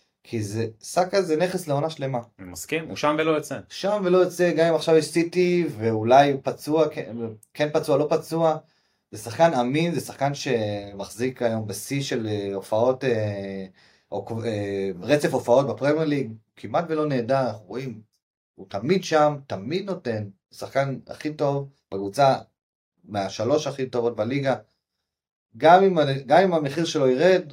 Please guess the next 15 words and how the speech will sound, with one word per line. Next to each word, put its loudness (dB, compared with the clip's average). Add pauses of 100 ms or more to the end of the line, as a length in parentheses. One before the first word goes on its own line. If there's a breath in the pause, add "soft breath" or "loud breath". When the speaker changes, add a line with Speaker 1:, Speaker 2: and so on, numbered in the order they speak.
(120)
Speaker 1:
זה -6
אומר -2
שאתם -2
מרוויחים, -4
כי -6
פחות -4
אנשים -4
יהיו -4
איתו, 2
כי -16
סאקה, -2 (260)
את -4
המנה -2
שלו -4
ייתן. -8